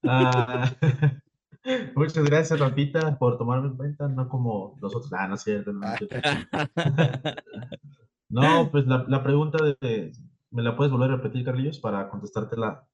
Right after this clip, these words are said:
Speaker 1: puntual?
Speaker 2: ¿Es Ochoa una leyenda viviente o un estorbo para la portería mexicana?
Speaker 1: Yo creo que ambos. O sea, es una leyenda viviente, claro que sí, dentro de la selección.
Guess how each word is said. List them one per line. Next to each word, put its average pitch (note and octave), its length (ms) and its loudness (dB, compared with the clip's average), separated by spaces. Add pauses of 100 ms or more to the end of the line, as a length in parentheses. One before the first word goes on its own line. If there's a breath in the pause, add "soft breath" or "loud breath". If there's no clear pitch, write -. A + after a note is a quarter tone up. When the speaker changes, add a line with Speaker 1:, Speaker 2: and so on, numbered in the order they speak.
Speaker 1:
puntual? A2+ 520 -4 (1500)
Speaker 2:
¿Es D#3 220 -2
Ochoa F#3+ 760 4 (100)
una D#3+ 240 0
leyenda D3+ 400 0
viviente D3+ 720 -2
o - 80 -2
un C3 160 0
estorbo C3+ 420 -2
para A2+ 180 -4
la A2 100 -8
portería A#2 400 -2
mexicana? F#2+ 640 -4 (600)
Speaker 1:
Yo A#2 120 -2
creo C3 160 0
que C#3+ 100 2
ambos. G#2+ 560 -2 (920)
O - 40 -20
sea, A2 140 2
es A#2 160 -2
una D#3 240 4
leyenda B2 360 2
viviente, A#2+ 460 -2
claro B2+ 260 0
que - 60 -12
sí, A#2+ 120 -6
dentro A#2+ 200 -2
de A2+ 80 0
la G2+ 40 -8
selección. B2 560 -4